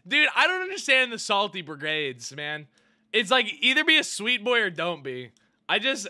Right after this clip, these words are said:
I don't understand people that have to put salt on everything. I'm just like, "Dude, what is going on?" He's called Norbert. He's not Shaggy. Stop it. No, I don't, I, I reject Norbit. Norbit can suck it. I only, I only take my real Shaggy, and you know who he is.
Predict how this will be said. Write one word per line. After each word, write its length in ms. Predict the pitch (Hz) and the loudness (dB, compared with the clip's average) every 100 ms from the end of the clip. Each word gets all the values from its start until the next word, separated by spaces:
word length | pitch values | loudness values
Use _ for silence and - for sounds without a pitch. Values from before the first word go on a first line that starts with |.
| - | -2
I 100 | 190 | 2
don't 180 | 262 294 | 2 2
understand 360 | 285 277 269 214 | 0 2 2 2
people 180 | 220 | 2
that 120 | 233 208 | 4 4
have 160 | 208 | 2
to 80 | 196 | -2
put 180 | 226 165 | -10 -8
salt 400 | - 196 190 165 | -6 0 0 0
on 120 | 160 - | -6 -4
everything. 600 | 147 147 139 117 104 95 _ _ _ 170 | -4 -4 -10 -12 -14 -16 _ _ _ -6
I'm 140 | 220 | -4
just 120 | 233 | -2
like, 220 | 226 196 | -2 -2
"Dude, 340 | 165 220 160 147 | -4 -6 -6 -6
what 180 | 185 247 | -4 -4
is 140 | 190 | -6
going 400 | 139 196 196 175 | -2 0 0 -4
on?" 460 | 143 170 120 101 101 _ _ _ _ _ _ - | -4 -6 -6 -14 -20 _ _ _ _ _ _ -12
He's 120 | 185 | 0
called 220 | 269 220 | 0 0
Norbert. 400 | 196 196 202 170 | -2 -2 -2 -4
He's 100 | 175 | -4
not 160 | 185 160 | -4 -4
Shaggy. 420 | - 156 139 127 | -4 -4 -6 -10
Stop 380 | - 143 127 113 | -6 -4 -4 -6
it. 220 | 107 - _ _ | -14 -16 _ _
No, 180 | 147 160 | -10 -6
I 140 | 139 190 | -2 0
don't, 240 | 226 202 | 0 0
I, 120 | 175 208 | 0 0
I 120 | 165 220 | 2 2
reject 440 | 226 147 196 170 | 0 0 0 -2
Norbit. 480 | 151 151 147 123 120 _ | -6 -6 -6 -8 -10 _
Norbit 340 | 151 196 220 208 | -4 -2 -2 -6
can 140 | 160 | -10
suck 420 | - - 165 143 | -8 -4 -4 -6
it. 180 | 123 - _ _ _ _ _ _ - | -10 -14 _ _ _ _ _ _ 0
I 180 | 196 226 | 2 2
only, 480 | 202 233 247 254 247 | 0 -4 -2 0 0
I 200 | 180 214 | 2 2
only 520 | 175 214 233 233 240 | 2 0 -2 -4 -6
take 380 | 208 208 208 175 | -4 0 0 0
my 160 | 185 185 | -2 -2
real 340 | 170 175 175 | -2 -4 -4
Shaggy, 460 | 165 165 156 131 131 | -4 -4 -4 -4 -10
and 120 | 139 | -10
you 80 | 170 | -8
know 200 | 175 170 | -6 -6
who 120 | 160 | -8
he 140 | 143 | -8
is. 300 | 135 127 123 | -10 -12 -16